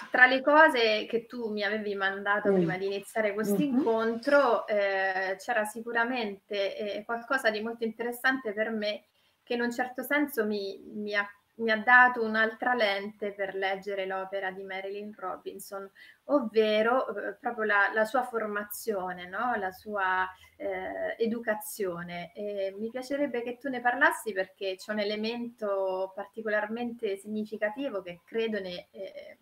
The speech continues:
Speaker 1: ne condizioni anche il tipo di indagine.
Speaker 2: Sì. Eh, allora, mm, la Robinson,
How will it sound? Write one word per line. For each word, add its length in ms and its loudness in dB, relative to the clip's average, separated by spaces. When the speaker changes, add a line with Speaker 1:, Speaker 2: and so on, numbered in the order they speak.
Speaker 1:
ne 240 -6
condizioni 880 -4
anche 560 -4
il 260 -10
tipo 240 -4
di 120 -2
indagine. 760 2
Speaker 2:
Sì. 340 4
Eh, 500 12
allora, 460 12
mm, 320 4
la 180 12
Robinson, 960 12